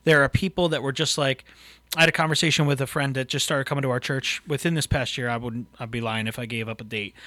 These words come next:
but they started coming within a year. And I said, "Oh, like, what happened?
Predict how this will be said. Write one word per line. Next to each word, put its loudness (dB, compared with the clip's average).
but 4
they -4
started 2
coming 0
within -2
a 0
year. -4
And 4
I 4
said, 0
"Oh, 2
like, 0
what 4
happened? 0